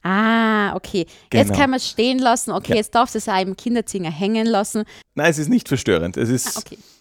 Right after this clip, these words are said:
Speaker 2: hat mich so leicht in der Väterlichkeit beim, äh, vorm, beim Einrichten vom Kinderzimmer hat's mich, äh,
Speaker 1: Inspiriert.
Speaker 2: gehabt und dann hab ich gesagt, passt, dann nehmen wir das.
Speaker 1: Okay, also
Speaker 2: Genau.
Speaker 1: Entschuldigung, äh, ich bin jetzt grad total weit
Speaker 2: Genau.
Speaker 1: weg vom Thema.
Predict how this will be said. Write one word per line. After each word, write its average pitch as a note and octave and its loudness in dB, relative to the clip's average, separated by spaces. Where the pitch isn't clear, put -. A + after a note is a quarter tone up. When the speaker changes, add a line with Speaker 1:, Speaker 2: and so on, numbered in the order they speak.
Speaker 2:
hat D3+ 2
mich E3 0
so E3 4
leicht C3+ 0
in D#3+ 0
der C#3 6
Väterlichkeit C3+ 0
beim, A#2+ 0
äh, A#2 2
vorm, C3 -2
beim A#2 4
Einrichten B2 0
vom A#2+ -4
Kinderzimmer A2+ -2
hat's A2+ 0
mich, A2+ 2
äh, A2 -4
Speaker 1:
Inspiriert. G#2+ 0
Speaker 2:
gehabt - 0
und G#2+ -6
dann G2+ -2
hab G2+ -2
ich F#2+ -6
gesagt, - -10
passt, - -2
dann F#2+ -10
nehmen F2+ -14
wir G2+ -18
das. - -20
Speaker 1:
Okay, D#4 2
also E4+ 2
Speaker 2:
Genau. - -6
Speaker 1:
Entschuldigung, D4 0
äh, G#3+ 0
ich A3+ -4
bin B3 -4
jetzt G3+ -2
grad - -8
total E3+ 0
weit D#3+ 0
Speaker 2:
Genau. A2+ 4
Speaker 1:
weg F#3 -4
vom F3+ -10
Thema. F#3+ -4